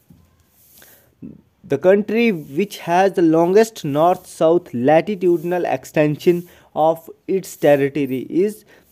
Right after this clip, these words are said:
उस देश का नाम बताना है जिसका लॉन्गेस्ट जो नॉर्थ साउथ जो लैटिट्यूडनल, लैटिट्यूडनल एक्सटेंशन है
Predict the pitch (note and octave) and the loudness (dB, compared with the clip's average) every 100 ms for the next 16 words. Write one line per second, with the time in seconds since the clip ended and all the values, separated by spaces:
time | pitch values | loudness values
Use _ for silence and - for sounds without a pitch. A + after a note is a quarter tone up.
0 | _ C3 F#3+ A#3 D3+ F3 F3 F#3 D#3+ D3+ | _ -4 -4 -4 0 0 0 -2 -2 0
1 | D3 C#3+ C#3+ C#3 C#3+ C#3+ D#3+ A3 - _ | -2 -2 -2 -2 -4 -4 -4 -6 -10 _
2 | - B2+ E3 - G3+ E3 D3 D#3+ F3 G#3+ | -16 -12 -8 2 4 6 4 2 0 -2
3 | - D3+ E3 D#3 D3+ F3 F3+ - D#3+ E3+ | -4 -4 -2 0 2 0 -2 -4 2 2
4 | G3+ - - B2+ D#3+ E3 D3 C#3+ E3 - | 2 -2 -16 -6 -2 2 2 2 -2 -2
5 | - D3+ D#3 E3 F#3+ G3+ - _ _ _ | 0 0 0 0 0 0 -6 _ _ _
6 | _ _ - - C#3+ D3+ F3 E3 D#3 G3 | _ _ -20 -4 -2 -2 0 0 2 0
7 | - D#3 - E3 D#3+ G3+ F3 D3 G#3 | 0 -2 -2 -4 0 0 0 0 -2